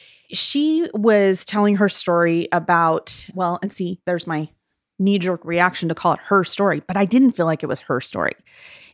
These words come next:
Aaron told the story, the story of she and her husband's struggles and all the things they'd gone through with in vitro fertilization and the why behind that and,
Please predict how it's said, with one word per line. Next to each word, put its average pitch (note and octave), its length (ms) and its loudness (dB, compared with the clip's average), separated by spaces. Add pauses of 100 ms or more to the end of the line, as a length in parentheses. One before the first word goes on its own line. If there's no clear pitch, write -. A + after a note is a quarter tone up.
(140)
Aaron G#3 540 4 (280)
told G#3 260 4
the G#3 100 4
story, F3+ 680 4
the F3 220 4
story C3+ 600 0 (160)
of F#3+ 580 4 (420)
she G3+ 440 0
and F#3 140 2
her G#3+ 140 4
husband's F3 760 2 (220)
struggles F#3+ 560 4
and D#3 100 2
all F3+ 100 4
the F#3+ 100 6
things F#3+ 220 0
they'd F3 180 0
gone D#3+ 220 0
through E3+ 200 0
with F3 140 -2
in D#3+ 120 0
vitro D#3 280 -2
fertilization D3+ 800 -2
and E3 200 -4
the - 60 -4
why F3+ 340 2
behind F#3+ 420 2
that F3 220 2
and, D3 140 -6